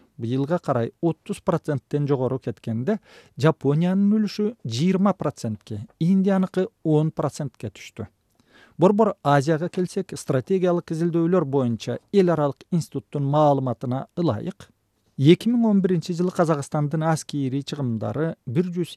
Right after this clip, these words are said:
элүү жети процентке, Тажикстандыкы бир жүз жыйырма, Кыргызстандыкы бир жүз жетимиш үч процентке көбөйдү. Же Казакстан армияга бир бүтүн жүздөн жетимиш төрт миллиард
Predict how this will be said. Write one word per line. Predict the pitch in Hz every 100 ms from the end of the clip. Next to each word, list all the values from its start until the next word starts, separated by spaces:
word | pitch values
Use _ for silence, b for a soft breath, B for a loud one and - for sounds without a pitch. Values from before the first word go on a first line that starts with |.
| -
элүү | 170 175 165
жети | 147 170 -
процентке, | - 143 - 123 - - 98 _ b b -
Тажикстандыкы | 175 185 190 - 175 165 - 170
бир | 147 123 175
жүз | 147 151 - -
жыйырма, | 151 156 123 107 101 _ b b b -
Кыргызстандыкы | 160 156 - - 120 110 - 208 226 b b b
бир | 131 165
жүз | 175 208 - -
жетимиш | 123 139 175 151 127 143
үч | -
процентке | - 160 - 170 - 113
көбөйдү. | 120 110 107 107 - _ _ _ _ _ -
Же | 240
Казакстан | 220 180 127 - 143
армияга | 139 139 135 120 127
бир | 104 135 170
бүтүн | 139 - 131 123
жүздөн | 131 131 113
жетимиш | 131 - 120 -
төрт | 135 - -
миллиард | 120 135 151